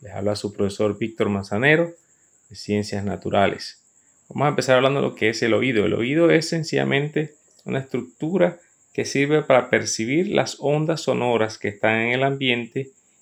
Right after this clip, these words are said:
y que llegan, ¿ok?, a esta zona de la cabeza tan importante,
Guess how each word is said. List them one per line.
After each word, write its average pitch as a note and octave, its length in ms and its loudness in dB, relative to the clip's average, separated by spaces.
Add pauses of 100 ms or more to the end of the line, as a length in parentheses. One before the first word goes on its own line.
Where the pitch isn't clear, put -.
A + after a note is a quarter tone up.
y G#2+ 80 -10
que G#2+ 240 0
llegan, A#2+ 520 4 (180)
¿ok?, B2+ 400 -2
a G#2+ 180 2
esta G#2 220 -4
zona G#2+ 260 -2
de G#2+ 60 0
la A2+ 120 2
cabeza G2+ 400 0
tan G2+ 160 -2
importante, G#2 920 -2